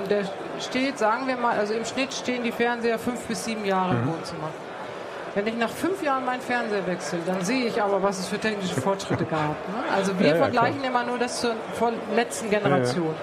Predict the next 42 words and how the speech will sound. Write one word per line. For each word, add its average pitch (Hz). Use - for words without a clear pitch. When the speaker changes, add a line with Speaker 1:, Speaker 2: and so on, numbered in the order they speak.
Speaker 1:
Wenn 202
man 214
das 220
mal 208
zur 185
fünftletzten 285
Generation 247
vergleicht, 220
dann 220
sieht 277
man, 240
wow, 240
das 180
hat 196
echt -
viel, 214
Speaker 2:
Ja. 123
Speaker 1:
das 208
ist 220
viel 247
passiert. 208
Das 196
ist -
vielleicht 254
so 269
ein -
bisschen 269
was, 233
wo 240
man 240
aufpassen 202
muss, 180
ne? 202
Das 185
ist -
ja 208
gar 202
nichts 220
Neues 214
oder 196
so, 180
doch. 233